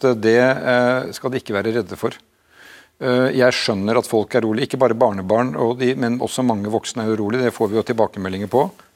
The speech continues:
Det skjønner jeg. Det er altså Norges naboland som nå bruker voldsom militær makt mot et annet land, og vi ser ødeleggelsene. Eh,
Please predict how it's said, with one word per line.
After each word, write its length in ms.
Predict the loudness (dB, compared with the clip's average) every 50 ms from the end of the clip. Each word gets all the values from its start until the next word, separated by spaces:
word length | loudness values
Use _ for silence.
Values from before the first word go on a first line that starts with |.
| _ _
Det 80 | -6 -6
skjønner 360 | -4 -4 -4 -4 -2 -6 -6
jeg. 80 | -6 -10 _ _ _ _ _ _ -20 -20 -20 -20 _ _ _ 2
Det 80 | 4
er 80 | 4 4
altså 280 | 4 2 2 2 2 2 2 -2 -6 _ _ -2 0
Norges 320 | 0 0 0 -4 -4 0
naboland 520 | 0 0 0 2 2 2 2 2 0 -6 -12
som 220 | -8 -4 -2 0 0
nå 80 | 0 0
bruker 520 | 0 -2 -2 -2 -2 -2 -4 -4 -4 -6 -12 -16
voldsom 640 | -10 -2 -2 -2 -2 -2 -8 -8 -4 -2 -2 -2 -2 -4 -4
militær 400 | -2 -2 -2 0 0 0 2 2
makt 240 | 2 0 -2 -2 -8
mot 140 | -8 -8 -6
et 140 | -4 -2 -2
annet 180 | -2 0 0
land, 160 | -2 0 0
og 60 | -2 -2
vi 60 | -2
ser 240 | -2 -2 0 0 0
ødeleggelsene. 500 | 0 0 -2 -4 -2 -4 -4 -4 -6 -10 -12 _ _ -20 -20 -20 -20 -20 -20 -20 -20 -20 -20 -20 _ _ -4
Eh, 400 | 0 2 2 4 4 2 2 0